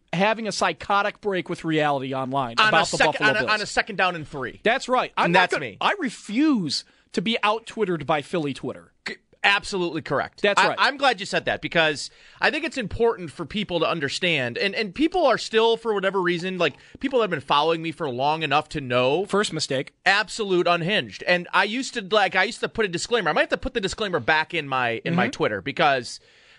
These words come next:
Speaker 2: I cannot be, you can't hold these things against me. They are what they are.
Speaker 1: That's
Speaker 2: I
Speaker 1: right.
Speaker 2: am what I am.
Speaker 1: That's
Speaker 2: It
Speaker 1: right.
Speaker 2: is what it is. So, um, yeah,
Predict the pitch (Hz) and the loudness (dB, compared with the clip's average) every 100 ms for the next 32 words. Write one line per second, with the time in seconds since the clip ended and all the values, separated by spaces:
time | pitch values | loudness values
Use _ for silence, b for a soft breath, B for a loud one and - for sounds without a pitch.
0 | b 220 311 - 302 285 285 277 254 247 | b 2 2 0 -2 2 0 -2 -6 -6
1 | 170 202 214 - 302 285 - 247 247 180 | -6 -6 -6 -4 -2 -2 0 2 2 0
2 | 185 - 180 143 175 175 - 117 113 190 | -4 -4 -4 0 0 0 -4 -6 0 2
3 | 214 180 180 214 151 175 202 190 208 190 | 4 6 4 2 0 -2 2 4 6 4
4 | 110 - - 214 147 127 151 196 143 165 | 2 2 4 4 4 2 -2 -2 2 4
5 | 185 180 254 - - 139 170 180 185 156 | 4 2 0 -2 -6 0 2 4 2 -2
6 | - 139 160 147 160 127 - - - B | -10 0 0 2 0 -2 -4 -12 -12 B
7 | B - 190 165 156 151 123 B B - | B -2 2 4 4 4 0 B B 2
8 | 165 160 147 143 - _ 147 240 247 | 4 4 0 -8 -16 _ -4 2 2